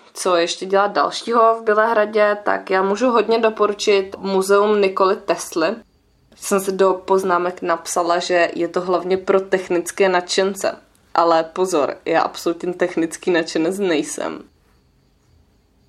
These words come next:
A strašně se mi tam líbilo, poněvadž, eh, vy tam jak zkoušíte, jak fungujou různý jeho vynálezy. Dělají prohlídky v angličtině,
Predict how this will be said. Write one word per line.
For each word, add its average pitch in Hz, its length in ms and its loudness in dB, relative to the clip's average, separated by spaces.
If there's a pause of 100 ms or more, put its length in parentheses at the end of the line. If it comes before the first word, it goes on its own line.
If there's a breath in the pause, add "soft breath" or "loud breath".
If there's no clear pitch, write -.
(220)
A - 80 -2
strašně 208 420 2
se 233 120 2
mi 202 140 4
tam 196 200 4
líbilo, 190 600 0 (120)
poněvadž, 190 520 2
eh, - 60 -4 (240)
vy 180 140 0
tam 190 280 2
jak 190 100 2
zkoušíte, 190 840 0 (280)
jak 190 260 2
fungujou 202 460 4
různý 208 300 0
jeho 208 140 2
vynálezy. 202 760 2 (720)
Dělají 180 360 2
prohlídky 208 640 -2
v 294 120 -4
angličtině, 208 960 2